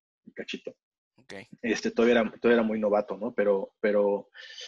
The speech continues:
Speaker 1: Eh, sí, pues lo primero que me empe-, lo que, lo primero que me empezó a decir fue, este, excusas, que mi inglés no era suficientemente bueno, este, que no tenía ojo,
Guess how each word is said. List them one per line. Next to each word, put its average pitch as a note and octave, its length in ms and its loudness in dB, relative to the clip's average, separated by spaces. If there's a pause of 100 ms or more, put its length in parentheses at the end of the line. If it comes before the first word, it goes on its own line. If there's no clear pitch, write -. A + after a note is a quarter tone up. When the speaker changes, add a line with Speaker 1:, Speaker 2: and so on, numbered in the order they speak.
(480)
Speaker 1:
Eh, A2+ 580 6
sí, B3 180 6
pues B2 120 2
lo G#2+ 80 4
primero C3+ 200 2
que C3 80 0
me A#2 140 2
empe-, A2 200 0
lo A2+ 160 2
que, B2+ 120 2
lo C3+ 180 4
primero A3 180 2
que E3 80 2
me C#3 60 0
empezó C#3+ 200 0
a D3+ 40 8
decir D#3 260 4
fue, C3+ 600 6
este, A2 400 -2
excusas, G2+ 440 -4
que A2+ 80 -6
mi G#2+ 120 -6
inglés A#2 240 2
no A#2 80 -4
era G2+ 60 -6
suficientemente G2 640 -12
bueno, C#3+ 760 0 (640)
este, A2 260 -4
que A#2+ 100 -2
no A#2 140 0
tenía A2 340 0
ojo, G2+ 640 -2